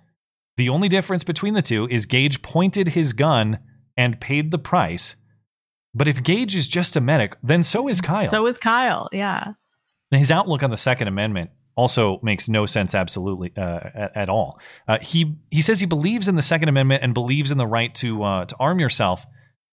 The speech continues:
Speaker 1: But then the basis for him being there armed was that he was suspicious of a militia group that was carrying around weapons. So why is it,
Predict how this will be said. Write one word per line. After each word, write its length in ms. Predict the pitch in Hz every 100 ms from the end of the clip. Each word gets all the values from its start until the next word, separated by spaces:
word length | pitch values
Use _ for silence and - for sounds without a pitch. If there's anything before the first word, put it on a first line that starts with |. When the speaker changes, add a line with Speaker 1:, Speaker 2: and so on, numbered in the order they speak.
| _ 170 -
Speaker 1:
But 120 | 127
then 140 | 160
the 80 | 151
basis 520 | 120 165 208 196 170
for 180 | - 165
him 180 | 147 135
being 300 | 113 147 156
there 240 | 139 120 127
armed 340 | 131 131 117
was 160 | 113 110
that 120 | 117
he 60 |
was 140 | 113 113
suspicious 560 | 113 - 156 - 147
of 100 | 131
a 40 | 117
militia 360 | 113 123 127
group 240 | 113 117 104
that 100 | 113
was 100 | 104
carrying 460 | - 123 120 113
around 380 | 101 101 101 95
weapons. 460 | 92 90 78 - - _ _ _
So 320 | - 127 107 -
why 380 | 98 123 170 202
is 280 | 180 160
it, 240 | 151 135